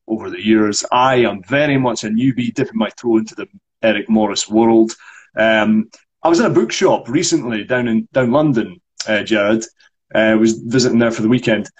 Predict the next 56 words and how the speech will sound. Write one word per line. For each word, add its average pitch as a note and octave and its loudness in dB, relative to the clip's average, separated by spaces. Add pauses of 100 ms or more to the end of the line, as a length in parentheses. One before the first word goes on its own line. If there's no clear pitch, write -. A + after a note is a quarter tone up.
(480)
And D3 4
in G#3 4
the F#3 4
acting E3 0
section, E3+ -2
so C3+ -8
this D#3 -4
is D3 -6
in C#3+ -4
the C3 -2
biggest C3+ -2
sort B2+ -6
of A2 -12
bookshop B2 -2
in, A2+ 0 (120)
in A2 -2
London, A2+ -2
there C3 -2
wasn't F#3 0
any E3 2
Eric D#3 2
Morris. F3 -2
I - -2
feel A3 2
like B2+ 2 (400)
we've D#3 2
sort F3+ 2
of D3+ 2
missed F3 2
out G#3 4
a C#3+ 2
bit D#3 0
on C#3+ 0
him C#3+ 2
in, C#3+ 0
in D3 2
the C#3+ 4
U D#3+ 4
K. F#3+ 2
Like, B2 0
like, C#3 -2
he D3 0
feels F3 2
like E3 0
a C#3+ 0
hidden D3 0
secret C#3+ -6
over A#2 -4
here, F#2 -6 (380)
um, A#2+ 2
but C3 0 (180)
massive D3 0
in A2 -10
the F#2+ -14
States, - -12
right? A#2+ -8